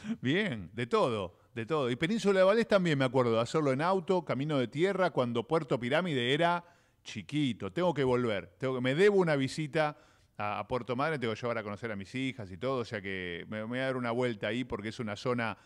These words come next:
súper espectacular. Si estuviera en cualquier otro lado del mundo, se explotaría de turismo y de gente. Creo que, que ese es el mensaje para pasar y para contribuir.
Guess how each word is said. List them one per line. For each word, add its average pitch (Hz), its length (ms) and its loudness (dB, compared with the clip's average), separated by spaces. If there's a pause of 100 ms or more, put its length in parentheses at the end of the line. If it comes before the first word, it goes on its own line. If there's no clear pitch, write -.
(220)
súper 110 760 -4 (200)
espectacular. 113 840 -4
Si 139 140 -8
estuviera 185 320 2
en 180 60 -2
cualquier 147 360 2
otro 139 220 0
lado 160 260 4
del 127 140 4
mundo, 175 640 2 (220)
se 135 300 -6
explotaría 139 800 0
de 120 220 0
turismo 127 420 -2
y - 20 -2
de 117 120 -4
gente. 87 440 -8
Creo 135 200 -2
que, 110 260 -6
que 113 220 -8
ese 135 200 -4
es 117 60 -10
el 123 80 -4
mensaje 113 400 -6
para 101 180 -6
pasar 104 300 -6
y 127 60 -6
para 98 200 -6
contribuir. 87 540 -8